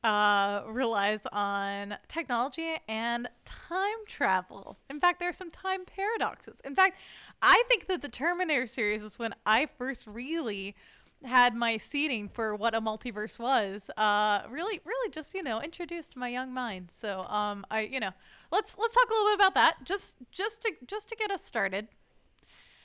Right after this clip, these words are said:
Um, ta-, talking about timelines and paradoxes, and I think that this will be relevant because we're not just talking about this movie, we're gonna be talking about Dark Fate. So, all right, the first movie,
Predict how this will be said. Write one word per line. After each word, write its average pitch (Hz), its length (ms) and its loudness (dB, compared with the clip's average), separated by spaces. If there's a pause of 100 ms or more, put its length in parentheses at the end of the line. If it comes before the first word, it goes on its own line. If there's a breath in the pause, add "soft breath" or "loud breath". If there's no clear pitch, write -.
(340 soft breath)
Um, 214 520 6
ta-, 330 200 4 (120)
talking 330 280 2
about 285 200 -2
timelines 240 380 -2
and 233 100 -8
paradoxes, 208 540 -4
and 196 180 -12
I 196 100 -6
think 202 220 -12
that 190 100 -16
this 185 140 -8
will 220 80 -8
be 196 160 -8 (160)
relevant 196 340 -4
because - 340 -14
we're 214 120 -6
not 214 260 -4
just 247 220 -6
talking 285 160 -4
about 277 140 -8
this - 120 -14
movie, 285 160 -12
we're 262 80 -10
gonna 240 160 -6
be 233 60 -10
talking 226 280 -6
about 214 220 -6
Dark 196 220 -8
Fate. - 180 -12 (340)
So, 208 400 0 (960 soft breath)
all 285 60 8
right, 254 100 6 (140)
the 254 80 -4
first 415 320 2
movie, 277 500 -2